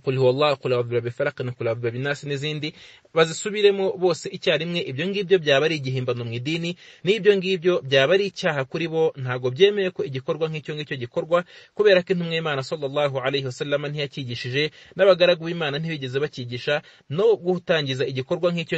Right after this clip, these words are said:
ngicyo ni igihimbano, n'igihimbano mu idini ni ubuyobe, n'ubuyobe bujyana nyirabwo mu muriro wa Jahannama. Bityo uwaba yabi-, yabikoraga yabihagarika kandi akanabyirinda,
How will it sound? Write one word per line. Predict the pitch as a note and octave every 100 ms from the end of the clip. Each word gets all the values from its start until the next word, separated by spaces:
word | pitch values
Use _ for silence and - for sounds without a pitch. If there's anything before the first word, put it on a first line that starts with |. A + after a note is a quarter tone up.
| D#3
ngicyo | D3+ E3+ E3 D3+
ni | C#3
igihimbano, | B2+ C3+ C3 B2+ B2+ D3 D#3+ _ -
n'igihimbano | G#3 F#3+ F3+ D3+ C#3 C#3 -
mu | C3
idini | C3 D#3+ D#3+
ni | D3+
ubuyobe, | B2 C3 D3+ D#3+ -
n'ubuyobe | D3 C3 C3+ D3
bujyana | C3 B2+ B2 B2
nyirabwo | C#3 C3+ B2+
mu | A#2+
muriro | B2
wa |
Jahannama. | B2+ C3 B2 A#2+ A#2 - - -
Bityo | F#3+ - G3+ F#3 _ -
uwaba | C#3+ F3 F3
yabi-, | D3+ C#3 D3+
yabikoraga | D3+ B2+ - C3+ B2+ D#3 E3+ -
yabihagarika | C#3 C3 D3+ D3 B2 B2 D3+ D3+ C3+
kandi | E3 D3+ C3+
akanabyirinda, | C#3 C#3+ C3 C3+ B2+ B2 C#3